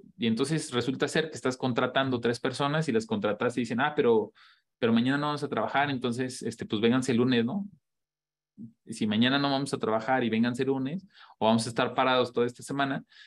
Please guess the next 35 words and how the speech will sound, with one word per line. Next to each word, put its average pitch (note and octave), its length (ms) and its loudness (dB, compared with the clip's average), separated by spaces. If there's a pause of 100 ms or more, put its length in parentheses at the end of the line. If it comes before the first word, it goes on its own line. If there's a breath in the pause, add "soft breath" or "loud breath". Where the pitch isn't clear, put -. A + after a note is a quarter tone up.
(120 loud breath)
es - 100 -16
gente B2 280 2
que A#2+ 120 6
después A2+ 280 4
va A2+ 60 4
a - 20 4
decir, A2+ 240 0
"No, D3+ 140 -4
pues - 100 -12
ahí G2+ 80 -2
no A#2 120 2
voy C#3 100 6
a - 20 6
estar B2+ 220 -2
ganando A2+ 320 2
al F#2 80 -6
cien, D#3 240 -2
ahí B2 80 -2
nomás A#2 220 2
voy A#2 80 0
a - 20 0
estar A2+ 180 0
ganando G#2+ 380 0
al G#2 100 -2
sesenta", D#3 560 -2
y A2+ 120 4
de G#2 100 4
todos A#2 340 2
modos A2+ 320 4
va G#2+ 40 0
a G2+ 40 0
ocasionar G2 420 -4
esa G#2 340 -4
movilidad, G2+ 540 0
¿no? C#3 160 -2